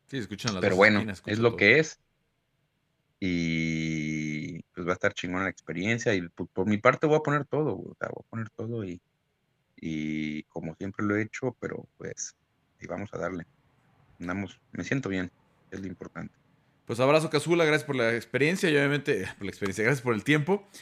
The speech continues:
Speaker 1: y, este, y estaremos obviamente al, al, al pendiente, pues ya, ahora sí que, eh, más cerquita de la, de la, de la pelea.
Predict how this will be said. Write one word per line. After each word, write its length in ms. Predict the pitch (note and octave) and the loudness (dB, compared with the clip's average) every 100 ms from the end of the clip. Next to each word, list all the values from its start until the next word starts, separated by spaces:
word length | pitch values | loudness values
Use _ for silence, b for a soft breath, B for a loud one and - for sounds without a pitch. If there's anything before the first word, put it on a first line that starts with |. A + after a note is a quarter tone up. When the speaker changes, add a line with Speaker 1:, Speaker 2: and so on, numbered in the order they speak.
| B | B
Speaker 1:
y, 260 | - A#2+ A#2+ | 0 4 6
este, 600 | A#2 A2 - A2 A2 A2 | 4 2 0 4 6 4
y 80 | C3+ | 4
estaremos 400 | B2+ C3+ D#3 E3+ | 2 4 4 4
obviamente 380 | D#3+ E3 E3 E3+ | 4 4 4 4
al, 240 | D3 A#2 | 4 4
al, 360 | G#2 G#2 G2+ G2 | 2 0 2 0
al 220 | G2 G2+ | 0 -2
pendiente, 500 | A#2 A#2 C3+ C3 D#3+ | -2 0 0 2 0
pues 240 | D3+ - G2 | 0 -4 2
ya, 380 | A2 A2 - _ _ | 4 4 0 _ _
ahora 180 | G2 F#2 | -4 -2
sí 140 | A2 | -4
que, 320 | - A2 F#2 B B - | 0 0 0 B B -6
eh, 240 | F#2 F#2+ | -4 -2
más 160 | G2+ A2 | -2 -2
cerquita 340 | A2 A2 G#2+ | -4 -4 -2
de 80 | G2 | -2
la, 300 | F2+ E2+ - | -4 -8 -10
de 100 | F2+ | -10
la, 120 | F2 | -10
de 120 | G2+ | -6
la 140 | G2+ F2 | -6 -4
pelea. 240 | F2+ F2 | -6 -6